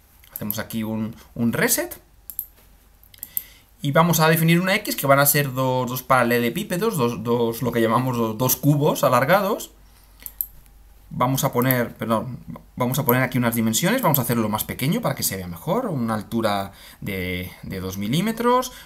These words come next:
una anchura también de dos milímetros. Este sería uno, y vamos a crear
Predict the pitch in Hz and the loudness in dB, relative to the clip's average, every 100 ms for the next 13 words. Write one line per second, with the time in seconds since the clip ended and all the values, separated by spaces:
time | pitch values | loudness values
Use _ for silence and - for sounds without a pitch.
0 | - 117 117 110 107 - 120 110 - 95 | -10 -2 2 2 0 -2 0 0 0 -2
1 | 107 110 101 98 95 101 95 127 247 262 | -2 -2 -2 -4 -6 -6 -2 0 0 0
2 | 311 349 - - - _ _ - - - | -4 -6 -10 -18 -20 _ _ -2 -2 -4
3 | - _ _ - - - - - - - | -18 _ _ -20 -20 -20 -20 -20 -20 -20
4 | - - - - - 107 101 98 98 98 | -20 -20 -20 -12 -6 -4 -4 -4 -2 -2
5 | 92 95 - _ - - - - 240 285 | -4 -6 -14 _ -20 -20 -12 0 4 4
6 | 381 - - - - 262 220 208 190 190 | 0 -10 -20 -14 -2 2 2 2 2 2
7 | 233 | 2